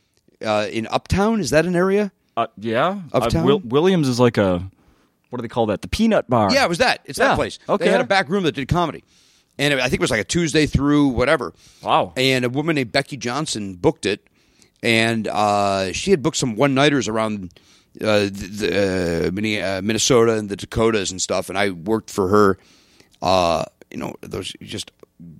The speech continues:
Speaker 1: one-nighter bar gigs, you know, driving eight hours a night or a day to get to each one and then going up and bombing. Uh,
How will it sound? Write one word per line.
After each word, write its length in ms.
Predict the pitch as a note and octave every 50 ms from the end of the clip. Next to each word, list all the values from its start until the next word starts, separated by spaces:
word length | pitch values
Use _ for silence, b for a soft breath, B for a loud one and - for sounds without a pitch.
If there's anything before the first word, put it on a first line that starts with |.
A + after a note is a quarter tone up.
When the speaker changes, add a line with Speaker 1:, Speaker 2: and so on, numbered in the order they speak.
| F2+
Speaker 1:
one-nighter 500 | G2 G2 G#2 A2+ A#2 G#2+ G#2 G2+ G2 F#2+
bar 300 | F2 D2+ F#2 G#2+ C3 D3+
gigs, 460 | D3+ A#2 F#2 F2 D#2+ E2 D#2 - - b b b b b b b b
you 180 | - - F#2+ F#2
know, 40 | F2+
driving 380 | E2+ G2+ G#2 G#2 G#2 F#2+ G2 E2
eight 160 | G2 A2 G2+
hours 320 | F#2+ F2+ G2 G2+ G2 F2
a 40 | F#2
night 420 | F#2 G2 G#2 G#2+ G#2 - - - - -
or 140 | F#2 F2+
a 60 | F2 D#2+
day 300 | D2+ G#2+ A#2 A#2 A2 G2
to 140 | - -
get 180 | D#2+ F2+ F#2 -
to 80 | - F2
each 180 | F2+ F#2 -
one 360 | F#2+ G#2 A#2 B2+ B2 G#2+ F#2+ b b b b b b b b b b -
and 120 | G2+ G2
then 160 | G2+ G2 F#2+
going 260 | F2 G2+ F#2+ G2+ G2 G2
up 160 | G2 F2+ -
and 160 | F2 E2+ D#2+
bombing. 800 | - B2+ E3 F3 F#3+ F#3+ G3 G3 F3 D#3 D#3 D#3+ D#3+ D#3+ D3 - b b b b b b b b b b b b b -
Uh, 800 | - A#2 A2+ A2+ A2 G#2+ G#2+ G#2 G2+ G2+ F#2+ F#2+ F2+ E2+ E2 C#2